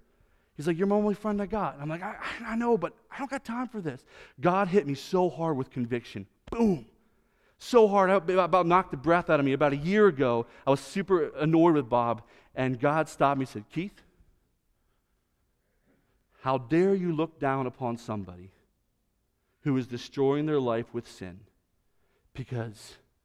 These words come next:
you see Bob there?" This is just after I visited him in jail.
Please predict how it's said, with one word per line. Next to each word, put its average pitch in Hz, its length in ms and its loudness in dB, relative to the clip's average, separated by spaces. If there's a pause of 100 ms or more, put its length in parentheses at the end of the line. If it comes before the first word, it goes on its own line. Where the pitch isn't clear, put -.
(580)
you - 80 -20
see 117 220 -10
Bob 117 380 -4
there?" 185 240 -8 (1000)
This 117 140 -14
is 107 100 -16
just 117 200 -12
after 113 260 -2
I 104 60 -2
visited 107 400 -6
him 101 100 -6
in 98 80 -8
jail. 95 360 -10